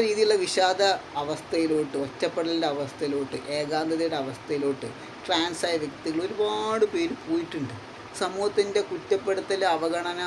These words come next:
ഒറ്റപ്പെടുത്തൽ, കളിയാക്കൽ, ഈ പരിഹാസങ്ങൾ സ-, കണ്ടും സഹിച്ചും ക്ഷമിച്ചും കുറേ ആൾക്കാർ നിന്ന് നിന്ന് മടുത്തിട്ട് ജീവിതം അവസാനിപ്പിച്ച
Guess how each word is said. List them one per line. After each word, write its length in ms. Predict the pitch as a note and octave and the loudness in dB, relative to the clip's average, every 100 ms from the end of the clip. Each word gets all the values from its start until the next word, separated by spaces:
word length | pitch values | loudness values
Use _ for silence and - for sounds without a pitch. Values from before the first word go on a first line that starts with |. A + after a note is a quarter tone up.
| E3 | -2
ഒറ്റപ്പെടുത്തൽ, 720 | C#3 - D#3+ E3+ D#3+ - D3 C3+ C3 - - - | -2 -2 -2 0 0 0 -2 -2 -6 -12 -8 0
കളിയാക്കൽ, 640 | E3 E3 F3+ F3 - D#3 C3 A#2 - - | 2 4 4 2 2 -2 -2 -4 -12 -12
ഈ 40 | - | -4
പരിഹാസങ്ങൾ 640 | E3 D#3+ E3+ D#3 E3 E3+ E3 D3+ - - - | -2 -2 -2 -4 -4 -4 -2 -4 -8 -12 -8
സ-, 180 | - D3 C3 | -4 -4 -2
കണ്ടും 440 | D3 D#3 E3+ E3+ F3+ - - - - | -4 -4 -2 -2 -4 -6 -16 -12 -2
സഹിച്ചും 580 | F#3+ E3+ E3+ D#3+ - F#3+ - - | 0 0 -2 -10 -8 -8 -8 -8
ക്ഷമിച്ചും 680 | - G3 F#3 F#3 - - G#3 F#3 - - - - | 0 4 4 2 -4 -2 -2 -4 -12 -16 -14 -4
കുറേ 200 | F#3 F#3+ F#3 | 0 4 4
ആൾക്കാർ 360 | F3 - F3 E3+ | 4 2 2 2
നിന്ന് 400 | E3+ E3+ E3+ F3+ F3 | 0 -4 -4 -4 -2
നിന്ന് 240 | E3 E3+ E3+ E3 | -2 -2 -4 0
മടുത്തിട്ട് 600 | E3 E3 D#3 - G3 F#3+ F#3 | 2 2 0 2 2 4 0
ജീവിതം 220 | D#3+ E3 E3 | 2 2 2
അവസാനിപ്പിച്ച 500 | D3+ D#3 D#3 D#3+ | 0 0 -2 -2